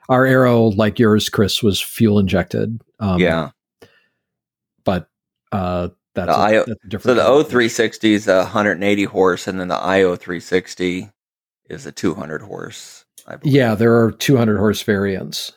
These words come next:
Speaker 2: Yeah.
Speaker 1: Yeah. Um,
Speaker 2: But yeah, man, I mean, that's, uh, it's such a big thing as far as,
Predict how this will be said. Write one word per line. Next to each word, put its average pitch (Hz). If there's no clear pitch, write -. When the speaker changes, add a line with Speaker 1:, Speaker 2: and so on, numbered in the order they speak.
Speaker 2:
Yeah. -
Speaker 1:
Yeah. 101
Um, 90
Speaker 2:
But 113
yeah, 156
man, 131
I 127
mean, 123
that's, 151
uh, 117
it's -
such 202
a 160
big 131
thing 131
as 104
far 110
as, 104